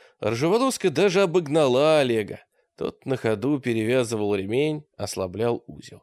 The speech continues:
Она брезгливо вздергивала руки.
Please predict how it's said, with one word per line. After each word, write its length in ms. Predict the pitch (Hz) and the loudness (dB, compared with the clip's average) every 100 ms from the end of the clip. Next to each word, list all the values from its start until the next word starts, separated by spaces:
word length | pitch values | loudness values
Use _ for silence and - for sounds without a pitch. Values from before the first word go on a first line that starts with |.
| _ _ - - | _ _ -20 -4
Она 240 | 104 208 | 0 2
брезгливо 720 | 208 143 131 104 117 156 156 135 | 2 0 0 -2 -2 2 2 2
вздергивала 720 | 101 110 117 110 113 113 110 | -2 -2 -2 -2 0 2 0
руки. 400 | 92 - - | -2 -10 -20